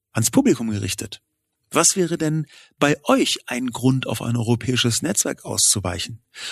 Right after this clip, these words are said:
Und ich spreche jetzt ganz spezifisch von den Leuten, die hier zuhören. Ich weiß aus eigener Erfahrung, dass sowas wie mehr Datenschutz oder mehr Kontrolle über X Y Z sich zwar ganz gut anhören mag,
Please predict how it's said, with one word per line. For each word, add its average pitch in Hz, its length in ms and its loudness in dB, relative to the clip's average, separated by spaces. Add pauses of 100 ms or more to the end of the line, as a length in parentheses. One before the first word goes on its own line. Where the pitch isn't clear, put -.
Und 135 60 4
ich 143 80 6
spreche 185 280 0
jetzt 165 220 2
ganz 214 180 4
spezifisch - 540 0
von 175 160 2
den 170 100 0
Leuten, 151 340 0
die 151 140 -8
hier 139 280 4
zuhören. 110 680 0 (680)
Ich - 200 4
weiß 196 240 2
aus - 140 4
eigener 208 320 4
Erfahrung, 127 640 -2
dass 120 120 0
sowas 139 420 4
wie 127 220 2
mehr 127 340 4
Datenschutz 147 920 2 (280)
oder 127 300 4
mehr 156 260 4
Kontrolle 143 480 0
über 123 320 2
X - 160 -2
Y 127 440 0
Z - 380 0 (200)
sich 120 160 0
zwar 120 180 4
ganz 113 260 2
gut - 220 -6
anhören 131 460 0
mag, 107 400 0